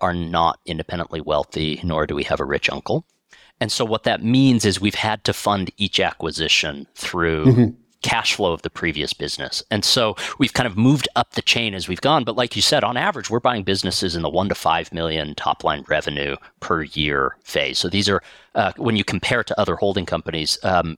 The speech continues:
Speaker 1: significantly smaller than, um, what, what most holding companies go focus in on. Um, that's not necessarily by choice.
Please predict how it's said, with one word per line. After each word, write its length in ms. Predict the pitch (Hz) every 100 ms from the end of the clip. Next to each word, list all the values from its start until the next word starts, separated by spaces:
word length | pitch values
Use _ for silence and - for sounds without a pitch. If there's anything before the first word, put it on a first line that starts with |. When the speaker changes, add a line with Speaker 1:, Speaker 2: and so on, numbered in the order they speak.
| _
Speaker 1:
significantly 1000 | - - 113 98 98 113 95 - - -
smaller 560 | - - 71 69 67 - -
than, 480 | 98 90 87 82 80
um, 360 | 90 87 78 80
what, 200 | 90 -
what 140 | 92
most 320 | 87 85 -
holding 260 | - 85 78
companies 380 | - - 71 71
go 140 | -
focus 420 | - 92 - 69
in 100 | 139
on. 160 | 110 71 - - - -
Um, 200 | - 123 -
that's 180 | 156 -
not 220 | 233 247 _ _ _
necessarily 680 | 202 202 190 - 185 165 113
by 280 | - 110 104
choice. 720 | - - - 101 73 - -